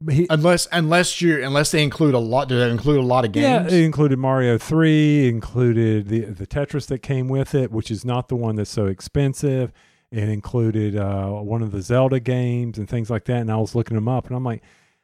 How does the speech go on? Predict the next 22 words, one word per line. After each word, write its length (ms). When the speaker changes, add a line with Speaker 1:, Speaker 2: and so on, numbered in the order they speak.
Speaker 1:
"Yeah, 220
I 60
think 200
I'll 120
pass 340
on 80
that. 160
I 60
think 200
I 60
got 160
enough 300
video 280
games 360
that 140
I 60
do, 400
that 160
I'm 140
not 180
playing 400
now." 260